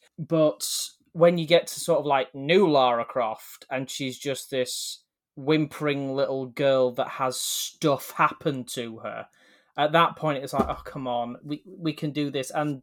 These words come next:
to your point with the Marvel, that scene in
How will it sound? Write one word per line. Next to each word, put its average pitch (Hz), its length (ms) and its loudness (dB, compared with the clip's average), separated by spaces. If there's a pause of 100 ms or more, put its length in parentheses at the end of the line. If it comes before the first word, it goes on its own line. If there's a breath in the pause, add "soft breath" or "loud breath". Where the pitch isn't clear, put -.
to 151 120 -6
your 143 200 0
point 139 260 -4
with 127 160 -10
the 135 80 -10
Marvel, 143 640 -2 (640)
that 160 400 -2
scene 143 520 -2
in 135 600 -2